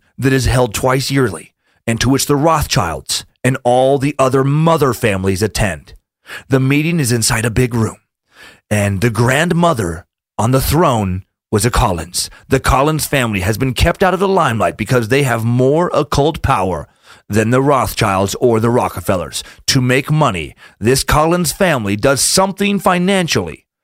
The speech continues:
such as deal with the exchange of money. I love the vague understanding of what they actually do, right? Just, I, look, I can say, I can say with certainty that these people are the top of the Illuminati. They are the highest level. How do they make their preposterous amount of money?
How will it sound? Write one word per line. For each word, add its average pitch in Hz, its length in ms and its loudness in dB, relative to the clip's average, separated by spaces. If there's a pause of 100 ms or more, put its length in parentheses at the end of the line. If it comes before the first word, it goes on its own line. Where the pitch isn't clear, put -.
(200)
such 127 260 0
as 123 160 0
deal 135 260 2
with 131 120 0
the 120 100 0
exchange 117 420 -2
of 92 100 -2
money. 92 240 -4 (140)
I 131 80 -2
love 240 180 2
the 240 80 2
vague 117 440 0
understanding 104 540 -2
of 90 60 -4
what 92 100 -4
they 98 80 0
actually 87 260 -4
do, 85 200 -8 (840)
right? 123 360 -2 (280)
Just, - 200 -2
I, 135 140 2
look, 143 200 0
I 160 100 2
can 151 120 -2
say, 151 240 2 (100)
I 160 80 0
can 160 120 0
say 139 180 2
with 117 160 0
certainty 147 720 0
that 98 80 -6
these 151 140 0
people 160 280 0
are 139 40 2
the 120 80 2
top 156 280 0
of 147 40 0
the 139 60 2
Illuminati. 135 520 0 (120)
They 147 140 2
are 131 80 4
the 113 100 0
highest 127 400 0
level. 95 280 -2 (180)
How 151 120 2
do 139 60 0
they 143 80 2
make 147 180 0
their 131 120 0
preposterous - 580 0
amount 143 280 2
of 120 60 -2
money? 151 320 0